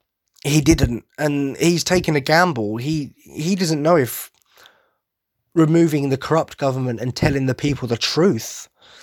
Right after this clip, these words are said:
is actually what's best, is them knowing what's really trying to, what's really going on for the best. In hindsight, maybe no, 'cause it's led to Erin wanting to commit a genocide. But then,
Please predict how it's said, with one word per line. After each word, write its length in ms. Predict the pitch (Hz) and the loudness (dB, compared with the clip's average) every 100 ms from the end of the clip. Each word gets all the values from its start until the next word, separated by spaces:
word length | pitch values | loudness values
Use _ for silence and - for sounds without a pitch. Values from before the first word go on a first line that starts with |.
| - _ _ | -20 _ _
is 140 | 143 | -2
actually 280 | 156 143 160 | 0 0 0
what's 180 | 143 - | 0 -2
best, 380 | - 214 165 - | 0 0 0 -2
is 120 | 131 | -4
them 220 | 160 156 | -2 0
knowing 360 | 131 123 156 170 | 0 0 2 0
what's 180 | 120 135 | -2 -2
really 240 | 127 139 | 0 0
trying 320 | - - 147 | 0 0 0
to, 80 | 139 _ _ _ _ _ _ - - | 0 _ _ _ _ _ _ -20 -8
what's 200 | 151 - | -4 2
really 220 | 147 147 | 4 4
going 280 | 143 147 147 | 2 0 0
on 180 | 123 180 | 0 -2
for 140 | - | -4
the 100 | 110 | -6
best. 520 | 98 127 196 - - - _ _ _ _ _ _ _ _ _ _ - - - - | -4 -4 -4 -6 -12 -18 _ _ _ _ _ _ _ _ _ _ -20 -20 -20 -10
In 160 | - 135 | -2 0
hindsight, 560 | 127 139 143 151 165 139 | 2 0 2 2 2 2
maybe 260 | 135 123 | 0 0
no, 280 | 120 123 165 | 0 0 0
'cause 200 | - 120 | -2 -8
it's 160 | 117 - | -6 -6
led 120 | - | -6
to 120 | 123 | -4
Erin 260 | 120 135 135 | -2 -2 -2
wanting 140 | 117 | -6
to 60 | - | -8
commit 200 | 127 113 | -8 -6
a 40 | |
genocide. 600 | 135 135 131 170 196 - _ - - - _ _ _ _ _ _ _ | -2 0 0 0 -2 -4 _ -20 -20 -20 _ _ _ _ _ _ _
But 160 | - 127 | -4 0
then, 420 | 147 143 139 139 | 2 2 2 -4